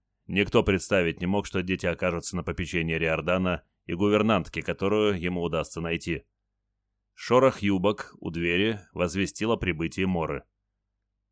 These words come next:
«Прошу прощения за опоздание. Я думала, что буду ужинать вместе с детьми. Ваше требование для меня —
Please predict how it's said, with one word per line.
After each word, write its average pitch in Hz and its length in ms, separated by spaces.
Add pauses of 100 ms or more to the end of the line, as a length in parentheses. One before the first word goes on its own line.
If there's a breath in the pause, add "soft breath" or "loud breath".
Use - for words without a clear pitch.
(160)
«Прошу 117 300
прощения 123 480
за 110 100
опоздание. 85 640 (640)
Я 107 160
думала, 120 320
что 120 140
буду 113 200
ужинать 117 360
вместе 110 300
с 98 100
детьми. 107 440 (520)
Ваше 107 260
требование 113 480
для 98 100
меня — 101 460